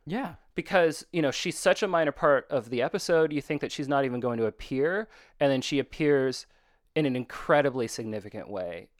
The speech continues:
Speaker 2: Um, and I think, as I mentioned before, anything with Junior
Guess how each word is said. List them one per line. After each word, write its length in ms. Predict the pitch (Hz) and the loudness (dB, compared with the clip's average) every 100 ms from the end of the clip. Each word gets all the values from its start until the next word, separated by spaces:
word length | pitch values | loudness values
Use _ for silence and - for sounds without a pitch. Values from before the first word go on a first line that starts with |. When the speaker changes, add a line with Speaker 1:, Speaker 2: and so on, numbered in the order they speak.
| - | -4
Speaker 2:
Um, 440 | 104 95 - 123 _ _ _ _ _ _ _ - | -2 -2 -8 -16 _ _ _ _ _ _ _ -2
and 160 | 151 | 2
I 60 | 143 | 2
think, 180 | 190 160 | 2 2
as 100 | 147 | 2
I 60 | |
mentioned 300 | 143 143 139 | 2 0 -2
before, 580 | 113 - 113 107 98 107 _ _ _ _ _ _ _ - | -8 -4 -2 0 -4 -8 _ _ _ _ _ _ _ 0
anything 440 | 208 220 196 180 160 | 2 2 0 -2 -2
with 200 | 131 123 | -4 -6
Junior 640 | - 143 160 165 170 175 | -4 -4 -2 -4 -6 -10